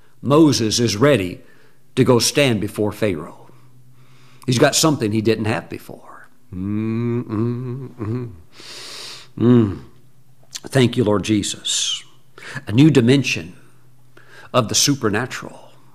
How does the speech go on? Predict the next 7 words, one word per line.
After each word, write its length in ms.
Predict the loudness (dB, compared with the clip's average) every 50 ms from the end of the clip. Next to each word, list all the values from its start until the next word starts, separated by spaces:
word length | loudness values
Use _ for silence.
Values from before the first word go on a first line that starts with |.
| -20 -20 -20 -20 -20 -20 -20 -20 -20 -20 -20 -20 -20 -20 0 2
A 140 | 4 4 6
real 880 | 4 4 4 6 6 8 8 8 8 8 6 6 6 4 2 0 0 -2
experience 1120 | -4 -2 -2 -2 2 4 4 4 6 4 4 2 0 -4 -6 -4 -4 -2 -2 -2 -4 -6 -14 -20 -20 -20 -20 -20 -20 -20 -12 -4
of 160 | -4 -2 2
hearing 480 | 4 4 6 6 4 4 2 0 -4 -2
from 220 | 0 0 2 2
God. 540 | 2 2 0 -2 -4 -8 -12 -14 -16 -18